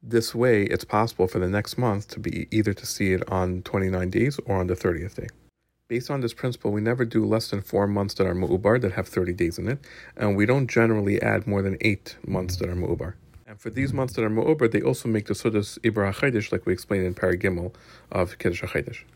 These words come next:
And the Rambam says further that anytime you find in the Gemara things that seems like that we're relying on some kind of calculation, or it's from Moshe Rabbeinu, whatever they're doing for Kiddush HaChodesh, you should know that what's talking about, the context is that it's talking about situations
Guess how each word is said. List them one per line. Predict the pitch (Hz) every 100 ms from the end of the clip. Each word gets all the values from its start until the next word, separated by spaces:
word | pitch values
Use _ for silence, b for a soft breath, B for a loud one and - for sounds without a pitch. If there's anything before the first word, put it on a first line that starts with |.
| -
And | 107 107
the |
Rambam | 117 175 165
says | - 135
further | - 139 113
that | 107
anytime | 127 147 151 131
you | 110
find | 120 113
in | 104
the |
Gemara | 104 101 110 113 101 98
things | - 110
that | 104 -
seems | 113 104
like | 101 -
that | 98 -
we're | - 98
relying | 95 104 107
on | 101
some | - 113
kind | 107
of | 104
calculation, | - 98 104 135 135 127 110 104 B B B -
or | 98
it's |
from | - 98
Moshe | 120 135
Rabbeinu, | 117 107 104 104 101
whatever | 98 104 110 104
they're | 101 98
doing | 107 101
for | 104
Kiddush | - 107 -
HaChodesh, | 101 139 131 104 104 - B B B
you | 107
should | - 107
know | 135
that | 120 104
what's | 101
talking | - 156 139
about, | 113 110 107
the | -
context | - 139 143 113 - -
is | - 107
that | 98
it's | -
talking | 123 110
about | 110 110
situations | 98 - 139 143 120 104